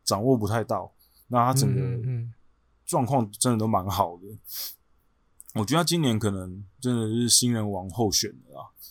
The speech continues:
Speaker 1: 真是应该是十胜应该，嗯，不是什么特别大的问题。
Speaker 2: 因为，因为直接放口袋了吧？
Speaker 1: 对，我觉得，
Speaker 2: 哎，
Speaker 1: 对，
Speaker 2: 有谁会窜出来跟他抢新人王？目前我好像还看不到。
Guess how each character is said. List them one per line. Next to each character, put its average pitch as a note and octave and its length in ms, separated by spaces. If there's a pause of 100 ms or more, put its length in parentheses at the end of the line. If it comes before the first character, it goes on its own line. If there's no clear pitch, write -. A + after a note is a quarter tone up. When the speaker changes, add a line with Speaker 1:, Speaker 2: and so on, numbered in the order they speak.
(140)
Speaker 1:
真 B2 180
是 B2+ 180
应 A#2+ 60
该 B2 140
是 B2 160
十 G#2+ 320
胜 A2+ 300
应 A2 100
该， A2 220 (340)
嗯， G2+ 340
不 G2+ 120
是 F2+ 100
什 F#2 80
么 E2+ 80
特 G2+ 160
别 E2+ 140
大 G2+ 160
的 C3 80
问 B2+ 200
题。 C3 100
Speaker 2:
因 A#2 60
为， - 0
因 - 20
为 A#2+ 60 (100)
直 A#2 200
接 C3 160
放 B2+ 240
口 F#2 160
袋 G#2 200
了 F#2 100
吧？ - 360 (460)
Speaker 1:
对， A#2 100
我 G#2 80
觉 G#2+ 120
得， A2+ 60
Speaker 2:
哎， C3+ 520
Speaker 1:
对， C3+ 100
Speaker 2:
有 C3 60
谁 A2 260
会 D3+ 160
窜 D3 240
出 C3+ 180
来 G2+ 180
跟 A#2+ 180
他 A#2+ 340 (840)
抢 - 280
新 G#2+ 280
人 G2 120
王？ E2+ 320 (160)
目 G#2+ 140
前 F2 260
我 F2 220 (1160)
好 E2+ 180
像 G2 180
还 E2 140
看 F#2+ 180
不 E2 100
到。 E2 380